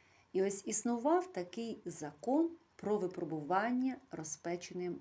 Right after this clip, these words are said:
залізом. Насправді це був дуже суворий закон. Який зміст його був?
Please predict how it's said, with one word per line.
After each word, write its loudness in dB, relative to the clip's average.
залізом. -8
Насправді 8
це 2
був 4
дуже 2
суворий -2
закон. -12
Який 8
зміст 2
його 0
був? -6